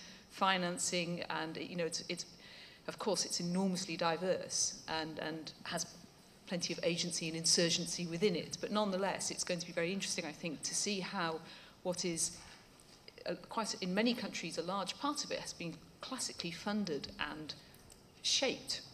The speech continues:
by Western expectations and ideologies, how that's going, how those civil society organisations, particularly development N G Os, will reshape themselves. The one that I really think is important and that I would like to,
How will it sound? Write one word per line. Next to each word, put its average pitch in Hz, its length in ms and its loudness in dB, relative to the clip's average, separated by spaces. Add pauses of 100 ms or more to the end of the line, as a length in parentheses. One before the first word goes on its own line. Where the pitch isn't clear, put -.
(380)
by 160 360 0 (180)
Western 175 360 2
expectations 202 760 0
and 165 80 -2
ideologies, 170 580 0
how 185 200 0
that's - 240 2
going, 170 240 -4
how 185 380 4 (760)
those 220 260 10
civil 214 200 4
society 175 400 2
organisations, 175 680 2
particularly - 320 2
development 170 360 2
N 170 120 -4
G 180 120 2
Os, 165 220 6
will 156 80 -4
reshape 160 400 0
themselves. - 580 -2 (560)
The 180 60 -4
one 208 220 6
that - 80 0
I 226 220 6
really 165 260 0
think 175 260 -4
is 170 100 -4
important 160 560 0
and 165 100 -4
that - 120 -4
I 165 100 2
would 165 120 -4
like 170 220 -2
to, 160 240 -4